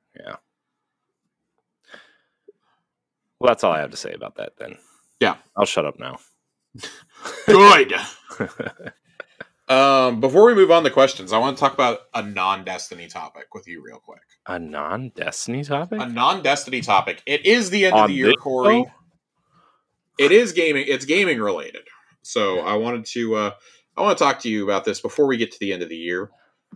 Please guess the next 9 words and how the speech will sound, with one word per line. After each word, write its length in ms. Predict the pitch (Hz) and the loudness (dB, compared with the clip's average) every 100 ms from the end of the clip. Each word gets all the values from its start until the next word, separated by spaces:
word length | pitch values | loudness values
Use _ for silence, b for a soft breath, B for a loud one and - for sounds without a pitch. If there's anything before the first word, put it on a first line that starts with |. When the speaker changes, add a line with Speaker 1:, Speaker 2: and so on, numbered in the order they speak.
| _ _ - | _ _ -6
Speaker 2:
I'm 100 | 117 | -2
putting 240 | 185 233 | 2 2
you 160 | 208 165 | 4 4
on 100 | 147 | 2
the 80 | 123 | -2
spot, 360 | - 117 101 - | 0 2 2 -4
Corey. 380 | 92 85 82 b b b b b b _ _ _ _ _ _ _ _ _ _ - | -10 -10 -12 b b b b b b _ _ _ _ _ _ _ _ _ _ -14
Speaker 1:
Oh, 100 | 78 | -12
boy. 260 | - 67 | -12 -14